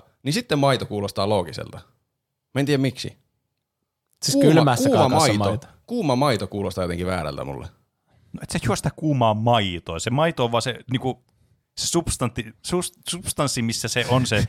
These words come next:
Speaker 2: <laughs>
Speaker 3: kaikki muu, mikä sitten luo sen kokonaisuuden.
Speaker 2: En, se on kaakao se juoma.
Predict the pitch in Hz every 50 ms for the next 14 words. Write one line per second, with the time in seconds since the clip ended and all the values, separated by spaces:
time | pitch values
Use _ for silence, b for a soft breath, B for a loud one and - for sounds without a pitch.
0 | - - - - - 143 139 - - 135 131 131 131 127 120 104 95 - 101 101
1 | - 113 - - 107 104 104 110 117 110 107 - - 90 87 85 104 98 - 101
2 | 92 90 87 80 85 - - 95 90 90 - - - - - 120 147 143 - -
3 | - - - - 185 190 185 _ _ - - 208 202 196 147 131 135 - 90 90
4 | 92 95 - - 107 107 110 - - 101 101 104 104 95 92 90 95 107